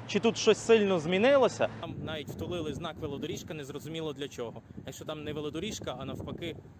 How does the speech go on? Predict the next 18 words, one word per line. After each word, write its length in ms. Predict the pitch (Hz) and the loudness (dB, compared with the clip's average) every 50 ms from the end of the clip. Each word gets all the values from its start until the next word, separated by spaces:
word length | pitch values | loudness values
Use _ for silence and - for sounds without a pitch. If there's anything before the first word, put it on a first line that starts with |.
| - - - - - - - - - - - - - - | -16 -14 -14 -16 -18 -18 -16 -14 -12 -10 -10 -10 -8 -8
кінець. 460 | 156 147 160 170 151 - - - - - - - - - - - - | -8 -6 -6 -6 -8 -10 -10 -10 -8 -8 -8 -8 -8 -8 -10 0 2
А 100 | - 156 | 2 4
тут 160 | - 185 165 | 4 2 0
трошки 420 | - - 175 175 170 - - 185 | 6 8 8 8 8 6 2 2
мінялось, 440 | 175 180 180 180 165 160 147 147 139 | 2 4 6 8 8 8 8 6 4
бо 140 | 135 135 160 | 2 2 2
новобудови 580 | 160 156 151 160 156 165 156 170 165 156 151 | 4 4 4 4 4 8 10 12 12 12 12
ростуть. 440 | 151 165 175 - - - 160 127 104 - - - - - - - | 10 8 6 4 2 2 2 2 2 0 -6 -14 -14 -14 -4 4
Але 260 | - 147 165 165 185 | 8 10 10 10 10
все 220 | 180 - - 214 220 | 6 4 4 4 6
одно 420 | 220 214 196 208 196 185 151 131 - | 6 6 6 6 6 6 6 4 4
хочеться 400 | - 156 131 - 147 - - 135 | 2 2 2 0 0 2 2 4
перед 380 | 110 - 196 208 196 185 165 160 | 8 10 12 12 12 10 8 6
реконструкцією, 720 | 165 160 - 160 147 - - 202 208 175 - - 143 127 | 4 4 2 0 0 2 4 4 4 4 2 0 2 2
яка 200 | 123 123 - 160 | 4 6 6 6
вже 220 | 135 123 139 143 123 | 6 6 4 0 2
знов-знов 560 | 123 175 180 170 151 147 156 196 190 180 151 | 4 6 6 6 6 6 8 10 10 10 10
от-от 460 | 165 160 160 - - 196 196 190 160 | 10 8 8 8 10 12 12 12 12